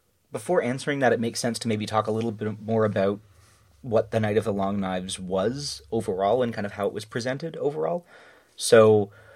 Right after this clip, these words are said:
it was intended by Hitler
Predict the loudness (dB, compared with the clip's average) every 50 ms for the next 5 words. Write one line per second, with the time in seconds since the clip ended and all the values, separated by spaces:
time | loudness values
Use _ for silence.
0 | -20 -20 _ _ _ _ _ _ _ _ _ _ _ _ -2 2 4 4 4 4
1 | 2 -18 _ _ _ _ _ _ _ _ _ _ _ _ _ _ -12 -4 -2 0
2 | 2 4 2 2 0 -4 -6 -8 -10 -12 -14 _ _ -4 -2 -2 -2 -2 -2 -2
3 | -2 0 0 0 0 0 0 -2 -8 -12 -12 -4 0 4 6 6 6 4 4 0
4 | -4 -4 -2 0 0 0 0 0 -2 -4 -6 -10 -16